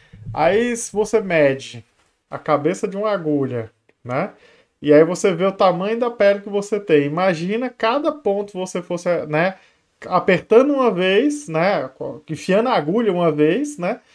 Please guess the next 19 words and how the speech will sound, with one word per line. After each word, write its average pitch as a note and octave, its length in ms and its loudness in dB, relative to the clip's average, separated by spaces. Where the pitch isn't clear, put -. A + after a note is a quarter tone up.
pra G3+ 260 6
saber A3+ 440 0
se C4+ 160 0
cura C4 260 -4
uma C4 160 -4
condição. A#3 720 -2
Né? D3 140 -2
Então, F3 140 -4
eu F3+ 40 -2
estou A3+ 200 4
com A#3 100 -2
uma A#3 80 0
dor A3 160 6
de A3 80 -12
cabeça, D#3+ 580 0
aí C#3+ 140 0
furei E3 380 0
uma A3 180 0
vez. D#3+ 460 0